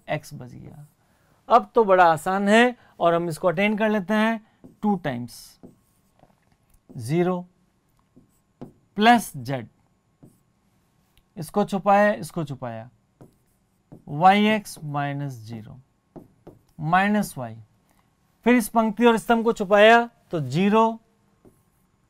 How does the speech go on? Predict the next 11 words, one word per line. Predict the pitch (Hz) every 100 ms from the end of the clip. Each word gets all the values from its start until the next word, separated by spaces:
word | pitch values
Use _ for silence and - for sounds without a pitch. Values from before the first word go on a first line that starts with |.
| - -
माइनस | 160 180 185 185 185 180 - _ - _
एक्स | 156 131 120
जेड। | - - _ _ _ - - _ _ _ _ _ _ _ _ _ _ _ _ -
क्लियर? | 202 226 226 _ _ _ _ _ _ _ -
ये | 151 202
हो | 196
गया | 175 175
टू | - 180 180 _ _ _ _ - _ _ _ _ _ _ - _ _ _ _ _ - -
एक्स | 190 208 - 170
वाई | 170 170 160
जेड | 143 160